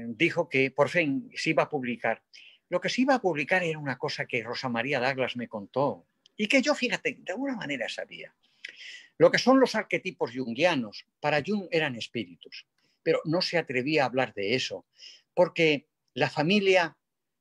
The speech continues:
lo tenía amordazado para que no hablara de espíritus, sí de arquetipos, porque el mundo científico de la época se le echaba encima.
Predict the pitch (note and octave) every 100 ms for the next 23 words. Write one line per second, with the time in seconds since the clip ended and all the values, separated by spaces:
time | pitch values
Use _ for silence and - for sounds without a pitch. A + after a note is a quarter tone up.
0 | _ C3+ D3+ D#3+ E3 A3 G3+ E3+ D3 C3
1 | A#2+ G3 F#3 C3 A#2 D3+ D3 F3 G#3 G3+
2 | G#3+ G3 E3+ D3+ - G3 D3 C#3+ - A3+
3 | G3 F#3 - D#3+ G#3+ - E3 - _ _
4 | _ _ _ D#3 - D#3 F3 A3+ G3+ F3
5 | E3 - A3 - C#3 C3+ A#2+ A#2 A#2+ C#3+
6 | E3+ D#3 - C#3 A#2 C#3+ B2+ G#2+ - F#2
7 | D#2+